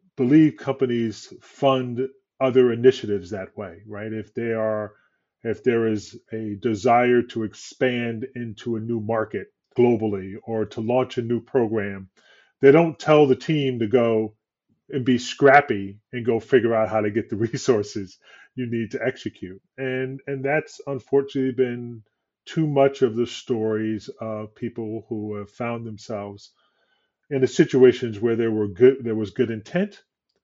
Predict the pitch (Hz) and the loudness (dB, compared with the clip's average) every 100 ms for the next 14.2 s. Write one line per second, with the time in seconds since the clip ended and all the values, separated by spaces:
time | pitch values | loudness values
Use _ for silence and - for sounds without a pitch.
0 | _ _ _ 104 127 123 - - - - | _ _ _ -2 4 4 4 -8 -20 -6
1 | 127 117 117 123 123 - - 110 98 - | -2 0 4 4 4 -4 -6 -6 -6 -4
2 | 151 131 - 123 110 107 - 147 - 117 | -2 -2 0 -2 -2 -8 -8 -8 -6 -8
3 | 98 98 - 107 - 110 101 - - _ | -8 -12 -18 -18 -10 -8 -8 -14 -20 _
4 | _ _ _ _ _ _ _ - 117 127 | _ _ _ _ _ _ _ -6 2 4
5 | 123 120 120 110 110 101 - 101 95 - | 6 4 2 -2 -4 -8 -8 -12 -14 -16
6 | 87 _ _ _ _ _ _ _ _ _ | -20 _ _ _ _ _ _ _ _ _
7 | _ 123 143 156 143 120 - - 214 156 | _ 2 6 6 6 2 2 4 6 6
8 | 113 101 104 _ - - - 104 95 98 | 2 -2 -12 _ -8 -6 -6 -6 -8 -14
9 | 98 _ _ _ - 123 113 113 107 107 | -20 _ _ _ -8 -4 -2 -2 -4 -6
10 | - - 151 143 123 117 113 - - _ | -10 -6 -2 0 0 0 -2 -6 -18 _
11 | _ _ _ _ 131 120 131 113 117 - | _ _ _ _ -2 2 2 2 -8 -4
12 | 156 - 131 - - 151 - - 113 101 | -2 4 2 2 0 0 0 0 0 -2
13 | - _ _ 127 120 104 110 117 107 101 | -10 _ _ -8 -8 -8 -6 -4 -4 -4
14 | 101 | -8